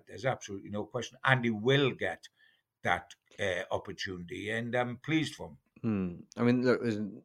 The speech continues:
Speaker 2: there's no getting away from the fact Nick Pope is a better goalkeeper than Martin Dubravka. He's proved that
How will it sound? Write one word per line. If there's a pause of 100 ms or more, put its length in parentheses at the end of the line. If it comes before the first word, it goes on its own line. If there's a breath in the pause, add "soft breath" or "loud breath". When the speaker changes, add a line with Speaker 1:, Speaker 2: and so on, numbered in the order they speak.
(300)
Speaker 2:
there's
no
getting
away
from
the
fact
Nick
Pope
is
a
better
goalkeeper
than
Martin
Dubravka.
He's
proved
that